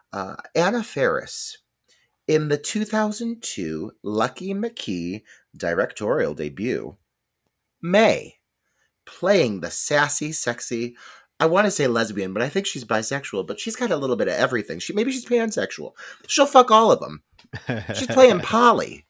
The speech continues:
Speaker 1: You know that character Polly that's <laughs> literally just trying to fuck everybody in that movie?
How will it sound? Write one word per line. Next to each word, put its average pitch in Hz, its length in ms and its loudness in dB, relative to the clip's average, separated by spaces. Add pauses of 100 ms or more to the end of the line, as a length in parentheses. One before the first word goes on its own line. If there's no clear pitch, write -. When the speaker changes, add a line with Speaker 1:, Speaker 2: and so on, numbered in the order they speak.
Speaker 1:
You 220 140 0
know 233 120 6
that 214 200 6
character 196 320 2
Polly 165 400 4
that's - 340 -4 (140)
<laughs> - 160 -20
literally 160 520 2
just 190 240 -4
trying 151 280 4
to 165 40 2
fuck 160 260 0 (180)
everybody 151 520 2
in 139 100 0
that 131 140 0
movie? 120 360 0